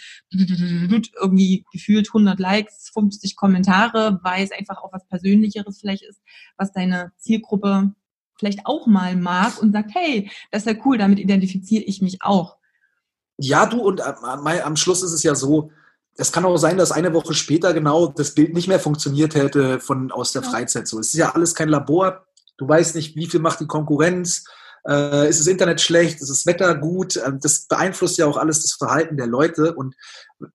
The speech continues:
Speaker 2: weißt du, das sag ich auch, auch immer so, mach dich doch nicht abhängig von Dingen, die du nicht beeinflussen kannst. Also du, also die du nicht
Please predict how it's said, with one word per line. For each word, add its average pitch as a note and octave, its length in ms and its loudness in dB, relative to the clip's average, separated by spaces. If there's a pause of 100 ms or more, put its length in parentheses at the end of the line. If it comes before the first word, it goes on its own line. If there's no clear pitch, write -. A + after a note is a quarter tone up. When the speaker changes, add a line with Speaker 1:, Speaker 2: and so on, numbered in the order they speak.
Speaker 2:
weißt F3 200 2
du, - 20 2 (260)
das D3 100 -4
sag E3+ 200 2
ich - 100 -2
auch, E3+ 120 2
auch - 200 -6
immer D3+ 220 0
so, B2+ 100 -4
mach - 220 0
dich F#3 180 -6
doch D#3+ 140 0
nicht D#3 180 -2
abhängig G3 580 -2
von D3 260 -2
Dingen, F3 220 2
die D3+ 120 -2
du D3+ 80 2
nicht E3 540 -2
beeinflussen - 680 -6
kannst. - 440 -14 (420)
Also C#3 160 0
du, F3 140 0
also D#3 180 2
die E3 160 0
du E3+ 100 2
nicht - 380 0